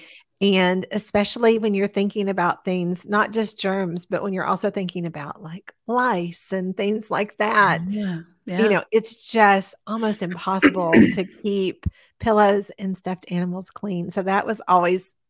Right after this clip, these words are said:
Speaker 1: a no from my
Speaker 2: <laughs>
Speaker 1: classrooms.
Speaker 2: Yeah.
Speaker 1: We wanna make sure that we're cleaning and disinfecting bathrooms, that the diapering areas where the kids are, are having their diapers changed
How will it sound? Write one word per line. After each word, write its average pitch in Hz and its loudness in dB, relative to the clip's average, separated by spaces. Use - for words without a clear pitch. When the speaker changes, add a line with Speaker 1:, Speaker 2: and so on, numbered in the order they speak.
Speaker 1:
a 180 -2
no 170 -4
from - -2
my - 4
Speaker 2:
<laughs> - -14
Speaker 1:
classrooms. - -4
Speaker 2:
Yeah. - 0
Speaker 1:
We 208 -2
wanna 226 4
make 202 0
sure 208 -2
that 190 -4
we're 180 -4
cleaning 214 0
and 196 -2
disinfecting 170 -8
bathrooms, 202 -4
that - -4
the 185 0
diapering 208 0
areas 202 -2
where 170 -4
the 175 -8
kids 175 -8
are, 175 -6
are 180 -4
having 180 -2
their 175 -2
diapers 180 -4
changed 202 -2